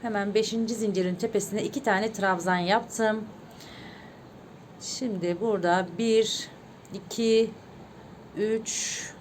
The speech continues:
ipimi şuradan alıyorum. Dört zincir çektim. Bir,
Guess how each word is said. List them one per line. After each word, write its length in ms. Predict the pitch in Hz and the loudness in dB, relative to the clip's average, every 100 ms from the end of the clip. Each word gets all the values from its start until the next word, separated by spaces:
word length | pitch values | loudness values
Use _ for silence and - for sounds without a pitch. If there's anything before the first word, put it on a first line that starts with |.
| - - - - - | -20 -20 -20 -20 -14
ipimi 320 | - - 180 | -10 -6 -4
şuradan 400 | 180 - 175 175 | -4 -6 -10 -10
alıyorum. 580 | 160 160 170 156 147 170 196 170 - - - - - - - - - - - - - - | -8 -6 -4 -4 -2 -4 -6 -8 -14 -16 -18 -16 -16 -16 -16 -16 -18 -18 -18 -18 -8 4
Dört 220 | 247 269 | 6 6
zincir 540 | - - 202 185 180 180 | 2 0 0 2 2 2
çektim. 840 | - 214 220 - - 190 180 190 170 - - - - - - - - - - - - 156 - - | 4 4 4 0 2 2 2 0 -4 -12 -18 -18 -18 -16 -16 -18 -18 -18 -18 -18 -14 -14 -8 2
Bir, 360 | 226 226 220 | 6 6 4